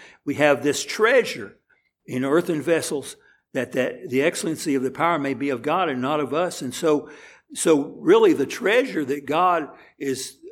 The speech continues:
um, talking about, really the treasure is the, the gospel of the Lord Jesus Christ. But he's, he, he, he uses us as earthen vessels that,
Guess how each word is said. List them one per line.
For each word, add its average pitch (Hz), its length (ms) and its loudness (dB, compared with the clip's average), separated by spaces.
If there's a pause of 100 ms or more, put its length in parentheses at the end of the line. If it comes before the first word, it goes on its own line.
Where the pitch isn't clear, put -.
um, 117 460 -10 (920)
talking 180 320 2
about, 127 220 0
really 190 260 6
the 120 140 -4
treasure 175 500 0
is 127 240 -2
the, 127 320 -8
the 120 140 -14
gospel 143 680 -2
of 131 80 -14
the 135 120 -6
Lord 156 280 -2
Jesus 151 440 -8
Christ. 175 680 -4 (640)
But 147 260 -2
he's, 151 380 -4 (400)
he, 156 520 0
he, 147 380 -2 (1500)
he 180 340 -6
uses 165 600 -2
us 185 580 2 (420)
as 139 280 -4
earthen 175 480 2
vessels 131 880 -2 (500)
that, 147 380 0